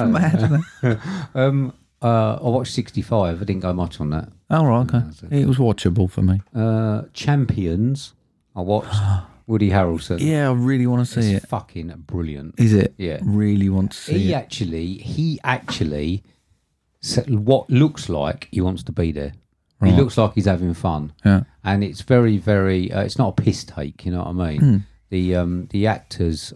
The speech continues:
Speaker 1: um, that play the basketball, um, team and that,
Speaker 2: Yeah.
Speaker 1: they're, they're really good, you know what I mean? And it's not stupidly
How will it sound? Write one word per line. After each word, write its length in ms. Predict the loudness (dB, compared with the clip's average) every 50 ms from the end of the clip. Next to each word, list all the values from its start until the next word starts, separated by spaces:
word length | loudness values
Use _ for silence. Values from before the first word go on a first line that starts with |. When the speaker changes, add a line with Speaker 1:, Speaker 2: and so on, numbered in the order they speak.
| -6 -4
Speaker 1:
um, 380 | -2 -2 0 0 -2 -4 -4
that 140 | -6 -8 -6
play 160 | -2 -2 -2
the 80 | -2 0
basketball, 840 | 2 2 2 2 2 -2 -4 -8 -4 -2 0 0 2 0 0 -2 -2
um, 300 | -4 -4 -4 -4 -6 -6
team 340 | -6 -2 0 0 0 0 -2
and 100 | -2 -2 -2
that, 180 | -4 -4 -6 -8 -4
Speaker 2:
Yeah. 160 | 0 0 0 0 -2 _ -4
Speaker 1:
they're, 200 | 0 0 0 0
they're 240 | 0 0 0 2 2
really 320 | 2 2 2 2 0 -2
good, 400 | -6 -6 -6 -6 -6 -6 -6 -6
you 60 | -6 -4
know 60 | -4
what 80 | -4
I 40 | -4
mean? 260 | -4 -2 -2 -2 0 0
And 120 | 0 -2
it's 180 | -2 -4 -2 0
not 220 | 2 2 2 0
stupidly 1040 | -4 -8 -10 -12 -8 _ 4 4 4 4 4 0 -2 0 0 0 0 0 -2 -4